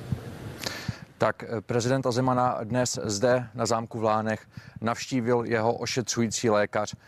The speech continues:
Miroslav Zavoral. Ten prezidentovi doporučil, aby nešel volit přímo osobně do volební místnosti, ale volil distančně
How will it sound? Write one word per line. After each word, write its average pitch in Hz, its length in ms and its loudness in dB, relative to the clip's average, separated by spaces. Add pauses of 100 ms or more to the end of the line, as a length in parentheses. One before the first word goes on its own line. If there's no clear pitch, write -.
(160)
Miroslav 104 540 2
Zavoral. 104 540 2 (460)
Ten 135 200 0
prezidentovi 123 600 2
doporučil, 120 640 2 (240)
aby 120 200 2
nešel 131 340 2
volit 117 340 0
přímo 131 320 2
osobně 117 600 0
do 107 120 2
volební 117 380 2
místnosti, 113 640 2 (380)
ale 113 240 4
volil 113 380 4 (120)
distančně 107 800 -2